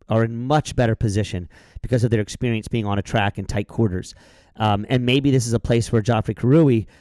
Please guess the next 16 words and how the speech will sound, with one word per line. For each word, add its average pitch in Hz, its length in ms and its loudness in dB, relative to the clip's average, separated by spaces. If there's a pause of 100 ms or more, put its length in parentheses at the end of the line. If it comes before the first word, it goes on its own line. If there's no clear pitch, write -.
(320)
has 117 200 -2
a 117 40 0
big 123 200 0
problem, 127 520 -2 (140)
um, 107 420 0
because 113 320 -2
he 120 440 -4 (280)
could 120 180 0
get 127 200 -2
tripped - 280 -2
from 127 160 -2
behind. 156 440 0
If 127 100 -4
somebody 135 220 -2
gets 117 140 -8
tripped, - 320 -4